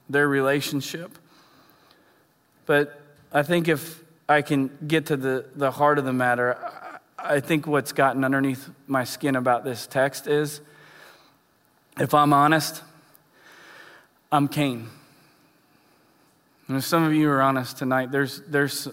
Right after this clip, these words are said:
a little bit of Cain in you. I know exactly what it's like to rebel and run from God. I know it's exactly what it's like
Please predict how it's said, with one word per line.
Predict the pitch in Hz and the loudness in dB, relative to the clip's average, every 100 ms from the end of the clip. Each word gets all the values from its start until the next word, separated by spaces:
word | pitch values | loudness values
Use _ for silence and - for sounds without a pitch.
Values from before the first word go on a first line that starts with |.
| - | -6
a | |
little | 135 139 | -2 -2
bit | 131 127 | -2 -4
of | 117 | -4
Cain | 135 131 123 117 117 | -8 -6 -6 -8 -8
in | 131 120 | -6 -4
you. | 123 117 110 _ _ _ _ _ _ _ - _ _ _ _ _ _ _ _ | -4 -8 -12 _ _ _ _ _ _ _ -20 _ _ _ _ _ _ _ _
I | 143 165 | 2 4
know | 165 143 | 4 2
exactly | 127 127 135 143 143 147 120 101 - - - | 0 -2 4 4 4 -2 -6 -8 -16 -20 -14
what | 139 135 135 127 | -6 -2 0 0
it's | 123 - | -2 -6
like | 123 117 117 - - - _ _ _ _ _ _ _ _ _ _ _ _ | 0 0 0 -6 -20 -20 _ _ _ _ _ _ _ _ _ _ _ _
to | - | -2
rebel | 143 131 135 139 127 | 0 4 4 4 4
and | 123 | 2
run | 131 135 127 | 2 2 2
from | - 123 | -4 -6
God. | 120 120 117 113 127 - _ _ _ _ _ _ _ _ _ _ _ _ _ _ | 0 2 2 -2 -12 -20 _ _ _ _ _ _ _ _ _ _ _ _ _ _
I | 151 160 | 2 4
know | 151 | 4
it's | 147 147 | 4 0
exactly | - 131 131 147 143 147 135 123 | -8 -4 4 4 4 0 -2 -2
what | 139 190 143 | -10 -4 0
it's | 139 123 135 | 0 -2 -2
like | 127 131 143 | 0 0 -2